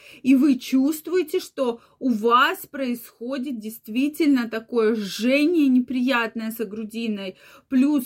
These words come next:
э, тахикардия сильнейшая, и плюс ещё появилась одышка при нагрузке, при которой раньше вообще никаких проблем не было, да.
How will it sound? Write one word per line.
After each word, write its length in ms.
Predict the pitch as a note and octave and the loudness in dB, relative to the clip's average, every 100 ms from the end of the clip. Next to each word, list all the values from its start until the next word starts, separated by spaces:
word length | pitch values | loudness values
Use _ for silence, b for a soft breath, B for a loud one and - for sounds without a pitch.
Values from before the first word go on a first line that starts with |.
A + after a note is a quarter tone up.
| - B3 | -4 2
э, 300 | A#3 G#3+ G#3+ | 4 4 0
тахикардия 960 | B3+ B3 A#3+ D4 G#3+ F3 A3 D4+ E4+ | -4 -6 -6 -4 -4 -4 0 2 0
сильнейшая, 960 | D#4+ D#4 C#4 C#4 C4+ C4+ C4 - A3 G#3 B B | -2 -2 2 4 4 2 0 -4 -6 -6 B B
и 120 | B3 | -2
плюс 440 | A#3+ A#3 B3 D#4+ C#4 | 0 0 -2 -2 -4
ещё 240 | B3 A#3+ | -4 -4
появилась 580 | A#3 B3+ G3+ A#3+ B3+ C4 - | 0 0 0 0 0 -2 -2
одышка 640 | C4 A3 C4+ C4+ - - | 0 2 2 2 -2 -14
при 320 | F#3 G#3+ A#3 G#3 | -12 -8 -6 -4
нагрузке, 680 | A3 A3+ B3 D#4+ F#4 - D#4 | -4 0 0 0 -2 -6 -8
при 160 | G#3+ | -6
которой 480 | G#3+ G#3 G#3+ G#3 G3 | -6 -6 -4 -4 -4
раньше 460 | C3 A#3 C4+ - C4 | -4 -2 -2 -2 -6
вообще 320 | C#4+ - B3+ | -6 -2 2
никаких 460 | B3 A#3 G#3 G#3 | 2 0 -10 -16
проблем 460 | - F#3 F#3 G#3+ A3 | -14 -10 -2 0 0
не 160 | A3 G3 | -2 -4
было, 280 | - - | -10 -14
да. 280 | - G#3 C4+ | -6 -2 -2